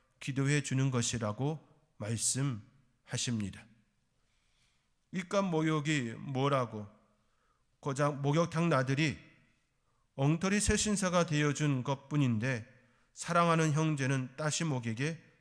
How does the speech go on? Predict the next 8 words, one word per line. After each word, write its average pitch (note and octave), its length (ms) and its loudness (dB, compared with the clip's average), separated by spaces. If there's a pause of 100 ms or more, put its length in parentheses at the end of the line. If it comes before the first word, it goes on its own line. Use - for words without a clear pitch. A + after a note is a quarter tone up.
(240)
연신 B2+ 540 0
엄지척을 C#3 680 0
보이며 B2 520 0 (260)
속삭입니다. A2 920 -2 (800)
"세상에서 E3+ 640 0
제일 D3 420 2
좋은 D#3 340 -2 (440)
목사님이십니다."라고. A#2 1700 -2